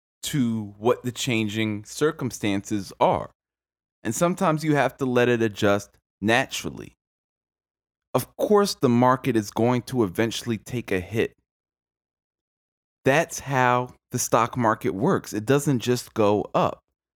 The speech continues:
It will go down. So it'll be interesting to see how it all plays out. I'll be watching it closely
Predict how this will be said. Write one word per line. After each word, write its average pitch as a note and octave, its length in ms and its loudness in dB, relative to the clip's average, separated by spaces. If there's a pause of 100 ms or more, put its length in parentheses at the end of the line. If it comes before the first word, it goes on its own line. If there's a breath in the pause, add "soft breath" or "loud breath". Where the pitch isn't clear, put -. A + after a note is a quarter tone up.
(140)
It A2 140 -8
will D3+ 280 2
go C#3+ 260 2
down. B2 540 -2 (2250)
So D#3+ 260 2
it'll E3 160 4
be D#3+ 160 0
interesting C#3+ 760 0
to A2 60 -4
see A#2+ 280 -6
how G2 260 2
it F2+ 80 2
all G2 180 4
plays F#2+ 460 -4
out. E2 320 0 (580)
I'll C#3 180 4
be B2+ 180 0
watching A2+ 520 0
it G#2 140 -4
closely G#2+ 800 -4